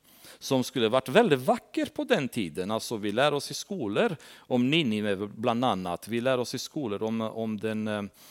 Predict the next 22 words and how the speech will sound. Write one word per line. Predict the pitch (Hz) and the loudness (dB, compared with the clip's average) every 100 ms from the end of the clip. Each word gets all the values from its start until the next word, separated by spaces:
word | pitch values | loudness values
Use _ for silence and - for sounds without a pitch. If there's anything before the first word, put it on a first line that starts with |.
| - - | -16 -2
astronomiska | 117 - 127 135 113 107 120 | -2 0 2 4 4 2 -2
kalender | - 120 139 233 151 101 | 0 4 6 4 2 -2
som | - 120 | -4 -6
kaldéerna | 107 123 110 131 104 92 98 | 0 0 0 0 0 -2 -2
hade | 104 110 82 92 | 0 0 -2 -6
och | 92 | -8
så | - | -6
vidare. | 117 120 90 82 85 - - - | -6 -4 -4 -4 -6 -8 -20 -14
Så | - | -4
vi | 110 127 | 2 4
läser | 135 143 - 139 | 8 6 6 2
idag | 127 110 139 190 220 156 | 2 2 2 4 4 4
om | 131 131 | 0 0
de | 123 135 | 2 0
kunskaperna | 131 170 143 - 110 - 107 107 | 0 -2 -2 -2 -2 -2 -2 -2
som | - 117 | -2 -2
att | 107 | -2
de, | 113 110 107 | -2 -6 -6
de | 123 117 | -4 -2
var | 110 | -2
så | 104 127 | -2 -4
fantastiska. | - 107 107 143 110 - 104 - 247 | -2 -2 0 0 -2 -4 -6 -4 -4